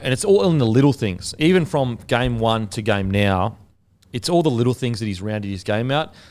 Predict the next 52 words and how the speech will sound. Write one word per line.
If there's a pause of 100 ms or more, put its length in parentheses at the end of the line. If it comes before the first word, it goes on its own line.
(200)
How
interesting
has
it
been
since (100)
Ricky
comes
into
grade
and
you
almost
expect
him
to
be
this (640)
explosive
highlight
reel (260)
edge
back
rower, (420)
and
yet
he's
done
all
the
other
things. (120)
It's
all
the
little,
it's
a
kick
chase,
it's
a
really
strong
defense,
it's
aggression,
it's
getting
through
your
work.